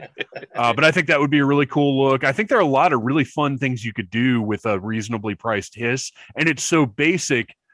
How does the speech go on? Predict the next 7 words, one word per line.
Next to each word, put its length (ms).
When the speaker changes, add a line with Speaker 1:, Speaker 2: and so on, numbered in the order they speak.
Speaker 2:
that, 400
you 100
know, 80
you, 280
the, 300
you 220
treads, 540